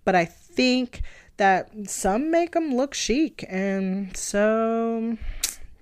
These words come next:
get over it. Moving right along. Okay. So this isn't really fashion, but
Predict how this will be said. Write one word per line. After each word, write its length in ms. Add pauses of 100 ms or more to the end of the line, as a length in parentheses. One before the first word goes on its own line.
get 140
over 280
it. 180 (380)
Moving 300
right 200
along. 360 (440)
Okay. 320 (1120)
So 600 (360)
this 180
isn't 240
really 240
fashion, 840
but 400